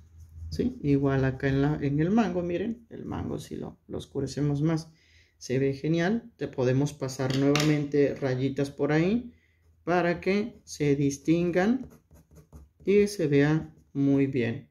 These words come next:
muy genial. Entonces de aquí,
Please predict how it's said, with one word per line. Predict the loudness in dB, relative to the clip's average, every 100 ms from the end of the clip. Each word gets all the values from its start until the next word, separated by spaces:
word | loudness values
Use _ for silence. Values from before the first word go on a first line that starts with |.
| -8
muy | -4 -2 -2
genial. | -4 -4 -4 -6 -14 _ -20 _ _
Entonces | -6 -4 0 0 4
de | 2
aquí, | 2 2